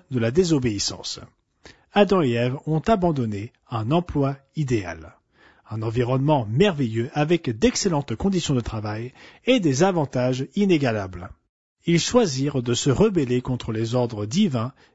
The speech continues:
et ils furent expulsés de cet environnement hospitalier et accueillant. Des milliards d'êtres humains ont lutté pour survivre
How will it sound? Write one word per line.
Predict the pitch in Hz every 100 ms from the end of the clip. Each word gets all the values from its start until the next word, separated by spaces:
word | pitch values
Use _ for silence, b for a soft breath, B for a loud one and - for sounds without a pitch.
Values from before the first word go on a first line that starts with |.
| -
et | 185
ils | 180
furent | 214 190 -
expulsés | 269 - - 156 - 113 123 - _
de | 165
cet | 165 202 -
environnement | 247 247 208 185 165 175 -
hospitalier | 240 - 214 160 123 127 131 -
et | 156
accueillant. | 190 185 135 104 87 - _ _ _ _ _
Des | 120 135
milliards | 143 220 208 175
d'êtres | 143 139 - 104 147
humains | 147 123 131
ont | 180 180
lutté | 185 233 185
pour | - -
survivre | - 170 127 127 127 131